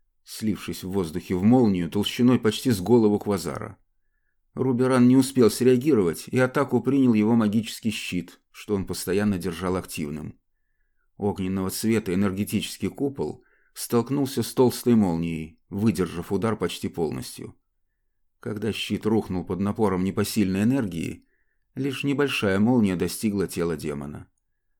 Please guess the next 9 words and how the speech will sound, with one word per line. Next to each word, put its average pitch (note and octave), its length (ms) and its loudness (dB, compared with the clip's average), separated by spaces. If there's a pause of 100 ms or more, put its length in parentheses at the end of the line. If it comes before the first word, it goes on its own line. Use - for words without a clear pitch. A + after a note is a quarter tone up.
Она G#2+ 240 -2
не G#2 120 2
могла B2 280 2
нанести F2 440 -2
ему E2 180 -2
вред, D#2+ 380 -4
но A#2+ 220 2
уничтожила C3 600 2
щит, G2+ 480 -4